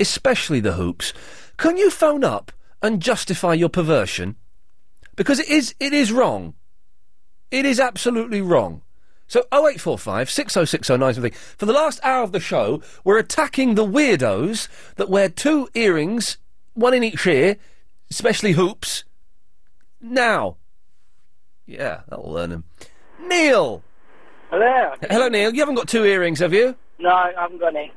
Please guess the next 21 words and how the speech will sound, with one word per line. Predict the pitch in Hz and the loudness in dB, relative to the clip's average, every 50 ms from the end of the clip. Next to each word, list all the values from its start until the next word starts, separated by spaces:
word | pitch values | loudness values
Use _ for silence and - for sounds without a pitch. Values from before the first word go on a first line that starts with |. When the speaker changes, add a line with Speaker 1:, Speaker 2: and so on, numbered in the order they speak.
| - - - | -18 -12 -8
Speaker 2:
Sorry, | 175 180 175 165 | -6 -4 -2 2
mate. | 165 175 180 170 - - | 2 4 2 2 -2 -4
Speaker 1:
Good. | - 165 190 190 | -2 -2 0 2
No, | 196 196 226 | 2 2 2
no, | 233 214 220 262 240 | 4 4 4 4 4
don't | 170 202 240 247 | 4 2 0 0
apologise. | 170 202 226 262 247 160 156 135 127 113 | 0 0 2 2 2 2 2 0 0 0
You're, | 156 160 196 220 208 | 0 2 2 2 4
you're | 175 185 214 220 | 4 4 4 4
on | 220 214 | 4 2
the, | 202 190 170 - | 0 -2 -2 0
you're | 190 190 220 | 2 2 4
on | 233 226 | 4 4
the | 196 | 0
side | 160 - 208 190 190 185 | 0 2 2 4 4 4
of | 185 160 151 | 4 2 4
right. | 160 180 214 220 143 - - - - - - - - - - | 4 4 4 4 2 0 -4 -10 -12 -12 -16 -18 -18 -10 0
Speaker 2:
I've | - 151 156 | 0 0 4
never | 180 190 185 175 180 | 4 4 4 6 4
had | 170 156 143 | 4 4 2
one. | 151 139 131 | -2 -6 -6